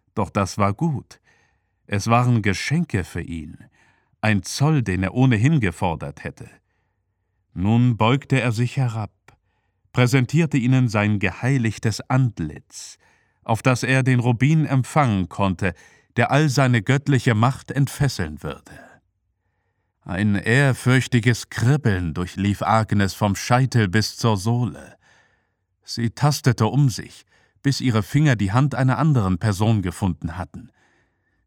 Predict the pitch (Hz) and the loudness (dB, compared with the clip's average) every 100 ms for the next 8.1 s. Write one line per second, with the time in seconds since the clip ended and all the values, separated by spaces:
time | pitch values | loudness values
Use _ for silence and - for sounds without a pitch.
0 | _ 120 123 113 - 110 101 117 139 - | _ -2 0 0 0 0 2 2 2 0
1 | 107 - 127 135 - 120 107 120 139 120 | -2 2 2 2 2 0 2 2 4 4
2 | 113 113 107 - 151 170 131 - 92 78 | 2 2 0 -2 0 2 0 0 -2 -2
3 | - - - _ _ _ _ _ _ _ | -10 -20 -20 _ _ _ _ _ _ _
4 | _ _ - 104 147 165 135 101 85 85 | _ _ -2 2 4 4 2 -2 -4 -10
5 | - 120 139 - 107 92 - - 117 135 | -6 0 0 0 -2 -2 -4 0 2 4
6 | 135 104 - 95 107 120 120 98 95 127 | 2 -4 -8 -6 2 4 4 0 -2 0
7 | 127 117 - 113 131 143 127 117 135 139 | 0 -2 0 0 2 2 2 2 0 0